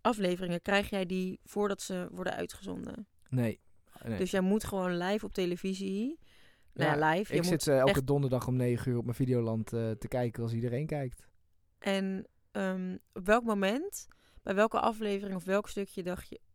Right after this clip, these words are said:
Speaker 1: "Oei"? Of
Speaker 2: Eh,
Speaker 1: heb je
Speaker 2: eh.
Speaker 1: dat moment eigenlijk gehad?
Speaker 2: Ehm, ja, er waren wel een paar oei-momenten.
Speaker 1: <laughs>
Speaker 2: Maar ook omdat er, eh, ja, dat ik echt dacht van, "Oeh, dit is, ja, dit" <laughs>
Speaker 1: Snap je daarin Jasmine haar reactie?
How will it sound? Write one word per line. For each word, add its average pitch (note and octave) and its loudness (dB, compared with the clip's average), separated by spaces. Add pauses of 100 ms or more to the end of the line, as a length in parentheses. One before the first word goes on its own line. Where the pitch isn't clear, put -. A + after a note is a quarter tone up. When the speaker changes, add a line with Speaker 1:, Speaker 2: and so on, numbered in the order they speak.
(100)
Speaker 1:
"Oei"? F#3 0 (1160)
Of - -4
Speaker 2:
Eh, - 0
Speaker 1:
heb C4 2
je - -4
Speaker 2:
eh. - 2
Speaker 1:
dat - -6
moment D#3 -4
eigenlijk - -10
gehad? F3 -10 (760)
Speaker 2:
Ehm, C#3 6 (200)
ja, - 2
er G#2+ 0
waren G#2 0
wel A2+ 4
een A2+ 2
paar A2 2
oei-momenten. A#2 2
Speaker 1:
<laughs> D#3+ -18
Speaker 2:
Maar B2 2
ook D#3 8
omdat D3 4
er, C#3 4 (720)
eh, B2+ 4 (540)
ja, C3+ 6
dat B2 2
ik - -6
echt B2 -2
dacht C3 4
van, B2+ -2
"Oeh, C3+ 6
dit B2+ 2
is, - -4 (320)
ja, A#2+ 0 (120)
dit" C3 -4
<laughs> - -2
Speaker 1:
Snap - 0
je A#3 -2
daarin F#3+ 4
Jasmine F#3+ -2
haar F3 -4
reactie? E3+ -4